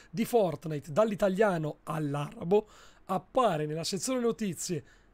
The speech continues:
il bundle Psycho, la bomba scudo, la bolla scudo,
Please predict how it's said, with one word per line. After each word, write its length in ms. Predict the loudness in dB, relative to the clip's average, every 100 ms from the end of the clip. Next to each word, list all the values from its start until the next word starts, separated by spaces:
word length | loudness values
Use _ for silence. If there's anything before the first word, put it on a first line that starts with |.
| _ _ -8
il 140 | -2
bundle 260 | 2 2 0
Psycho, 560 | 0 -4 -4 -8 -10 -10 _ -20 -20 -20 -14
la 160 | -8 0
bomba 300 | 2 4 2
scudo, 540 | 2 -2 2 2 0 _ _ _ _ _ _ _
la 100 | -12
bolla 320 | -4 -2 -2 -2
scudo, 480 | -4 -4 -2 -4